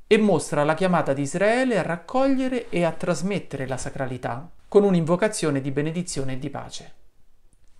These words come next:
In questo suo gesto il Cohen rappresenta il patriarca Abramo,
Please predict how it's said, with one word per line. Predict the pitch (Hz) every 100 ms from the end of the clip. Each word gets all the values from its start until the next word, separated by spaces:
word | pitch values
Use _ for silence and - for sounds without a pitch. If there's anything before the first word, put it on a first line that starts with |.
| - -
In | 156
questo | - 190 - 165 151
suo | - 147
gesto | 139 185 180 139
il | 127
Cohen | - 147 165 147
rappresenta | 127 117 143 - 151 165 143 131 - - -
il | 139
patriarca | - 143 147 151 151 143
Abramo, | 127 151 175 131 131